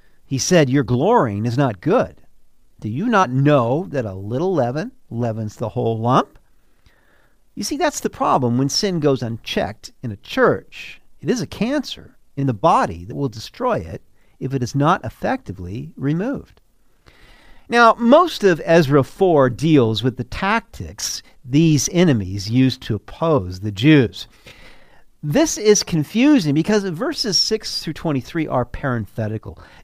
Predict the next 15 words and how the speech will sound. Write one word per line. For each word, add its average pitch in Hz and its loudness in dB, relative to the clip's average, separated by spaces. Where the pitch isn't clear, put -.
dealing 277 4
with 180 2
the 151 -2
opposition 151 -2
the 160 2
Jews 135 0
faced 151 0
all 233 4
the 143 0
way 117 0
until 113 -4
the 107 -8
time 135 -4
of 104 -8
Nehemiah. 127 2